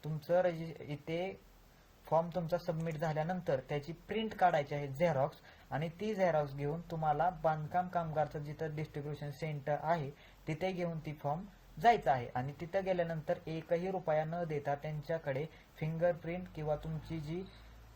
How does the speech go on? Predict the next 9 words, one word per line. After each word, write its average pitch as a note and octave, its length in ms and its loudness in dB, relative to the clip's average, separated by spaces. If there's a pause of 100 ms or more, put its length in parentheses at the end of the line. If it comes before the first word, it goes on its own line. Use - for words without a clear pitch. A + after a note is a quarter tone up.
पडताळणी F#3 480 6
असेल, D3+ 360 2
ती D#3+ 60 -6 (760)
पूर्ण F#3+ 300 0
करून E3 320 -2
तुम्ही E3+ 300 -2
तुमचा D#3+ 340 0
भांडी D#3 400 0
सेट D#3 280 0